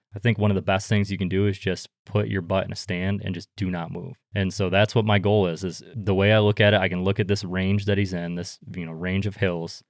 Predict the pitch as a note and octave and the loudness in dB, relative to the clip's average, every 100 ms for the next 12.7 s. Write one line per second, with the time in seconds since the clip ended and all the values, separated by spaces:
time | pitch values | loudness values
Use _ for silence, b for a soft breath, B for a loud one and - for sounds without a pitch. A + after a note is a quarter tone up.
0 | _ F#2+ F2 - F2+ E2+ E2+ - G2+ A2+ | _ -6 -6 -2 -2 0 -2 0 2 2
1 | A2+ G#2 F2+ F2+ F2+ - G2+ F#2+ F#2+ E2+ | 2 2 0 -2 -4 -4 -2 0 0 -2
2 | E2+ - G2 G2 F#2 F2+ E2 D#2+ G2+ F#2+ | -4 -4 -2 0 0 0 -2 -6 -6 -6
3 | F#2 F#2+ F2 - F2 E2+ E2 F2 - F#2+ | -2 -2 -2 0 0 -2 -6 -10 -6 -4
4 | F2+ F2 E2 F#2 E2+ A2+ D#2+ - - _ | -2 -4 -6 -8 -8 -6 -8 -8 -16 _
5 | - - A#2 C3 F#2+ E2+ D#2+ - G#2+ G#2 | -6 0 2 4 2 0 -2 -4 0 0
6 | - G2 F#2+ F2 E2 E2+ G2 F2 E2+ F2 | 0 0 0 0 -4 -2 -2 -2 -4 -6
7 | F2 E2 D#2+ E2 G2 F#2 G2+ - G2 G2+ | -6 -6 -6 -6 -2 -2 -2 -6 -2 0
8 | G2+ - A2 - G#2+ F#2+ E2 - F#2 F#2 | 0 -2 -6 -2 0 0 -4 -4 -4 -2
9 | F#2+ G2 F#2 F2+ F2+ F#2+ A2+ G2+ F#2+ F#2+ | 0 0 0 -2 -2 -2 0 2 2 2
10 | G2+ G2 G2 F#2 G2 F#2+ - F2+ E2+ E2+ | 2 2 2 2 0 -2 -2 -4 -4 -4
11 | D#2+ - - F2+ G2+ - F#2 G2 F#2+ F#2+ | -6 -4 -2 0 0 0 -2 -2 -2 -2
12 | F2+ E2+ E2 - F2 F2+ | 0 0 -2 -4 -8 -8